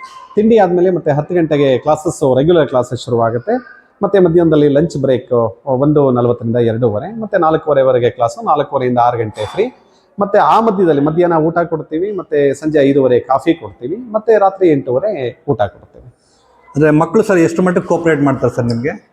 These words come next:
Speaker 1: ಖಂಡಿತ ಸರ್, ನಮ್ಗೆ, ನಮ್ಗೆ ಆನಂದ ಆಗುತ್ತೆ. ಈಗ ನಮ್ಮ ಮನೆಯಲ್ಲಿ ಎರಡು ಜನ ಮಕ್ಕಳನ್ನೇ ನಾವು ನಿಭಾಯಿಸೋದು ಕಷ್ಟ ಅಂತ ಅಲ್ಲಿ ಅಂದ್ಕೊಳ್ತೀವಿ, ಆದ್ರೆ ಇಲ್ಲಿಗೆ ಬಂದಾಗ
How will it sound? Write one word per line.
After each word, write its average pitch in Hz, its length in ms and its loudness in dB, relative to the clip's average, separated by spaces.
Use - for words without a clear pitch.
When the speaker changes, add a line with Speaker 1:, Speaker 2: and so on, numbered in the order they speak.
Speaker 1:
ಖಂಡಿತ 226 340 2
ಸರ್, 135 240 0
ನಮ್ಗೆ, 165 440 2
ನಮ್ಗೆ 151 240 0
ಆನಂದ 208 320 2
ಆಗುತ್ತೆ. 123 380 0
ಈಗ 123 120 -2
ನಮ್ಮ 139 200 -2
ಮನೆಯಲ್ಲಿ 175 540 0
ಎರಡು 143 180 -4
ಜನ 175 160 0
ಮಕ್ಕಳನ್ನೇ 160 420 -6
ನಾವು 151 180 -4
ನಿಭಾಯಿಸೋದು 147 440 -4
ಕಷ್ಟ 143 280 -4
ಅಂತ 143 220 0
ಅಲ್ಲಿ 165 280 4
ಅಂದ್ಕೊಳ್ತೀವಿ, 131 560 -2
ಆದ್ರೆ 147 160 -6
ಇಲ್ಲಿಗೆ 196 360 0
ಬಂದಾಗ 131 340 -2